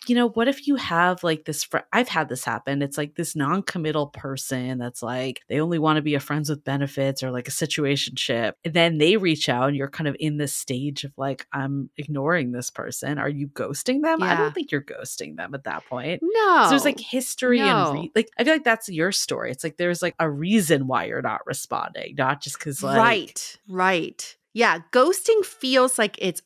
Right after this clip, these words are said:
Speaker 2: uncalled for. You already had a date set up, or you built up com-, momentum. You just said goodnight the night before, and all of a sudden you haven't heard from this person for a month.
Speaker 1: Right.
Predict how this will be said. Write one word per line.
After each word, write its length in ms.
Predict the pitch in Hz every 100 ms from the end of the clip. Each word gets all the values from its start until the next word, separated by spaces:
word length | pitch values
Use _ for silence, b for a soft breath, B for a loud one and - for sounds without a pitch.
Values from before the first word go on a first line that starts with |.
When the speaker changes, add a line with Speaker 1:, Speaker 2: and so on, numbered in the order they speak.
| 185
Speaker 2:
uncalled 720 | 190 170 - - 180 175 175
for. 540 | - 165 131 98 202 -
You 140 | 180
already 240 | 196 214 226
had 200 | 214 202
a 60 |
date 260 | 202 185 175
set 260 | - 165 -
up, 280 | 78 - -
or 300 | 160 165 160
you 720 | 151 180 175 196 208 202 190 _ 156
built 260 | 196 214
up 200 | 226 -
com-, 140 | - 185
momentum. 760 | 185 180 175 180 185 156 120 -
You 180 | 175 175
just 300 | 156 202 -
said 220 | 240 196
goodnight 480 | 220 214 208 185 -
the 80 | 220
night 260 | 214 190
before, 480 | 196 - 240 214 151
and 180 | 175 190
all 220 | 175 180
of 80 | 185
a 60 |
sudden 420 | 208 196 202 165 160
you 80 |
haven't 200 | 165 170
heard 180 | 180 185
from 100 | 170
this 140 | 156 156
person 280 | 175 156
for 160 | 160 160
a 60 | 165
month. 360 | 240 233 160 _ B
Speaker 1:
Right. 160 | 175